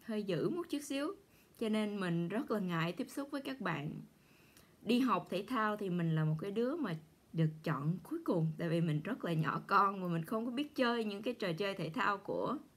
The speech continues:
của Mỹ. À, và đó là những cái kỷ niệm và những cái nỗi sợ đầu tiên đi học. À, mình thường hay nói đi học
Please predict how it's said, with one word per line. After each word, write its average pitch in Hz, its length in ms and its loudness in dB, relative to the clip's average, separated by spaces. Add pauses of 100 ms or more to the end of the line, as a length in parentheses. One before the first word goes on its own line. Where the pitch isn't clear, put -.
của 170 120 0
Mỹ. 180 320 -2 (720)
À, 160 640 2
và 156 120 2
đó 202 580 2 (160)
là 190 100 -2
những 175 200 -4
cái 220 120 -4
kỷ 175 240 -2
niệm 185 680 -2 (560)
và 170 140 -2
những 180 200 2
cái 247 100 4
nỗi 185 240 4
sợ 160 480 2 (240)
đầu 160 280 2
tiên 190 260 -4
đi 185 120 0
học. 185 360 -2 (800)
À, 170 300 0
mình 165 260 2
thường 170 180 -2
hay 202 240 -2
nói 214 680 -2
đi 202 140 -2
học 202 380 -4